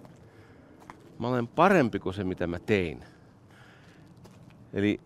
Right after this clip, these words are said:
jos sä vaan soimaat itseäsi ja murenat ja, ja märätät identiteettiäsi, niin se häpeä, se myrkyttää sut, sä kuolet siihen. Vaan sä toteat, että mä annan, siis tällä tavalla sä annat itsellesi anteeksi,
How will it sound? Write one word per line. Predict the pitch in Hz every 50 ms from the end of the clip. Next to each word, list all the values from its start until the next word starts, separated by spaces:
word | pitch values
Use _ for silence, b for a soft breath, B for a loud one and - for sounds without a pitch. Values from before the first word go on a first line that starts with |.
| - -
jos | - 107 - -
sä | 135 127
vaan | 156 190 214 185
soimaat | 139 - 160 165 160 147 131 120 110 107 -
itseäsi | - 143 165 - - - 135 113 98 92 - - 107
ja | 101
murenat | 98 117 127 135 131 120 110 101 92 - -
ja, | 104 98 98 98 71
ja | 76 98 98
märätät | 107 117 120 117 110 95 95 87 87
identiteettiäsi, | - - 139 139 139 120 101 92 - 92 87 85 - - - 90 85 85 - - - - b b b b b b b b b b b b b
niin | - 95
se | - 113
häpeä, | 120 131 135 - - 113 98 87 80 - B B B B B B B B B
se | - -
myrkyttää | 113 139 147 123 98 98 - - - 78 73
sut, | - 80 -
sä | -
kuolet | - - 143 135 113 98 90 -
siihen. | - - 69 - 76 - - - - B B B B B B B B B B
Vaan | - 135
sä | 151 143
toteat, | - 214 226 - - 170 120 107
että | 110 - 151
mä | 147 165
annan, | 196 180 151 127 - -
siis | - 131 127 - - -
tällä | - 175 202 214 196 156
tavalla | - 165 165 160 151 131 117 107
sä | - 120
annat | 117 117 - -
itsellesi | 131 143 - - 117 92 82 82 98
anteeksi, | 95 101 120 - - 156 156 - - -